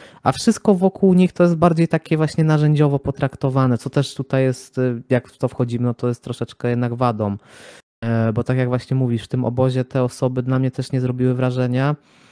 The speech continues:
A ja osobiście o Majce to w ogóle nie, nie, nie, nie patrzyłem na niego jako antagonistę w ogóle. Jakoś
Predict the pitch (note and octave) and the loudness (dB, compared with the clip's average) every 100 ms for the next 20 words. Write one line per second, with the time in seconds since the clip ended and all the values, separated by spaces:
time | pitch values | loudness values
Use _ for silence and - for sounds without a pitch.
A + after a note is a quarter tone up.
0 | _ _ _ - D#3 D#3+ D3+ - C#3+ C#3+ | _ _ _ 4 6 6 4 0 -4 -4
1 | - D3 D3+ D3 D3+ - C#3+ C#3+ C#3+ D3 | -2 0 2 0 -2 -4 -4 -4 -2 0
2 | C#3+ C3+ C#3+ D3 D3 C#3+ C3+ C#3+ C#3+ D3 | 0 -2 -2 0 -2 -2 -2 -2 -2 -4
3 | - C#3+ C#3+ C#3 - C#3+ C#3+ C#3+ C#3+ C#3 | -4 -4 -4 -6 -4 -2 -2 -2 -2 -4
4 | C#3+ C#3+ C#3+ C#3 C#3 C#3 - - C#3+ C#3 | -4 -4 -4 -2 -2 -4 -10 -4 -2 0
5 | C#3+ D#3 B2+ A#2 A2+ A#2 - B2 - - | 0 0 0 0 0 -2 -4 -8 -8 -16